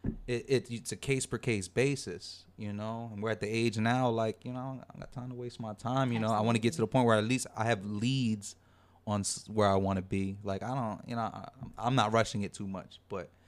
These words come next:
Speaker 1: you do run into those women that, you know, they have, they have, you know, where they're at, where they're at,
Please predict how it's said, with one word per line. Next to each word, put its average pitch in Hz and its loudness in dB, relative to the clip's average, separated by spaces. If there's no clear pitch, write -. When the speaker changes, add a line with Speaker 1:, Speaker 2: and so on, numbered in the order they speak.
Speaker 1:
you 117 -4
do 139 2
run 143 8
into 117 2
those 101 4
women 107 2
that, 101 0
you 131 0
know, 123 0
they 127 -2
have, 127 -8
they 117 -2
have, 135 2
you 131 -4
know, 85 -10
where 113 -4
they're 117 2
at, 123 2
where 123 6
they're 117 6
at, 120 4